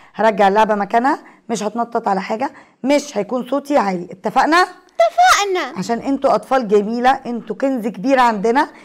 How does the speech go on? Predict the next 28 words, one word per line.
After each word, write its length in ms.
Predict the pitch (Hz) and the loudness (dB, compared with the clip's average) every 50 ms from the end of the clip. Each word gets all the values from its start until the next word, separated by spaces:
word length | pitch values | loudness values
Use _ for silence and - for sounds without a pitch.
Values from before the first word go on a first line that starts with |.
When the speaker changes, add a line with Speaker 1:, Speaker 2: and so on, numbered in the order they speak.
| - _ _ - | -20 _ _ 0
Speaker 1:
لازم 320 | 240 262 254 214 240 247 | 2 4 4 4 0 -2
تكونوا 480 | 247 - 202 190 - 220 240 233 233 240 | -4 -6 -8 -8 -6 -6 -4 -2 -2 -4
مقيمين 800 | 247 240 240 240 - - - 233 226 226 220 220 233 269 262 | -4 -6 -8 -12 -6 0 0 2 2 2 0 -2 -2 -2 -2
عند 240 | 247 226 220 220 190 | -2 -2 -2 0 -2
الناس 260 | 208 196 214 233 233 | -2 -2 -2 -4 -4
زينا، 440 | 208 190 214 202 202 208 226 247 254 247 - - - _ - | -4 -2 -2 -2 -2 -2 -4 -6 -8 -10 -16 -20 -20 _ -6
والسلوكيات 720 | 202 202 185 190 - 202 190 190 190 196 196 226 262 - | -6 -6 -4 -4 -4 -4 -4 -4 -4 -2 0 0 0 0
الجميلة 460 | 311 240 214 247 233 226 240 247 240 | -2 0 2 2 2 2 2 -2 -2
هي 140 | 233 233 247 | 0 0 0
اللي 100 | 240 233 214 | 0 -2 -4
بتخلي 340 | 220 - - 247 262 240 | -4 -6 -6 -6 -6 -6
الناس 300 | 240 220 208 220 233 240 233 - - - _ _ _ - | -6 -6 -6 -6 -6 -6 -8 -10 -18 -20 _ _ _ -4
تحترمكم. 680 | 220 196 185 - - 214 208 214 208 190 196 - 185 185 - - - _ _ - | -4 -4 -4 -2 0 2 2 2 0 -2 -6 -10 -12 -12 -14 -20 -20 _ _ -2
بكرة 260 | 269 311 - 302 269 | -2 0 2 2 2
الأيام 380 | - - 226 226 240 247 254 | 4 4 4 4 2 2 0
تجري 460 | 240 - - 240 208 233 269 285 - - - _ _ _ - | -4 -6 -6 -6 -4 -4 -6 -6 -8 -12 -20 _ _ _ -2
وهنكبر 520 | 202 220 214 214 220 254 269 254 214 240 | 0 0 0 0 0 -2 -2 0 0 0
إن 140 | 247 240 226 | 0 0 -2
شاء 200 | 226 - 226 208 | -4 -4 -2 -2
الله، 320 | 220 214 220 233 254 269 - _ - | -2 0 0 0 0 -2 -8 _ -2
وهيتقال 680 | 262 254 247 247 247 240 240 240 - - 226 247 247 240 - - - _ _ - | 0 2 4 4 2 0 -2 -4 -2 0 0 0 -2 -4 -10 -20 -20 _ _ -8
ال-، 260 | 190 202 196 185 196 | -6 -6 -6 -6 -6
النوتة 480 | - 202 202 196 208 220 254 294 302 320 | -6 -6 -4 -4 -4 -4 -2 0 2 0
الكبيرة 500 | 302 311 - - 233 220 277 294 277 269 | 0 0 -2 -8 -4 -2 0 2 2 2
دي 140 | 254 208 277 | 2 0 -4
كانت 420 | 269 - 262 233 226 226 - - 302 | -4 -4 -4 -4 -6 -8 -6 -6 -6
طفلة 280 | 294 302 294 285 277 233 | -4 -2 0 0 0 0
صغيرة 480 | 233 247 240 247 254 262 277 285 277 | 0 0 2 4 4 4 4 4 2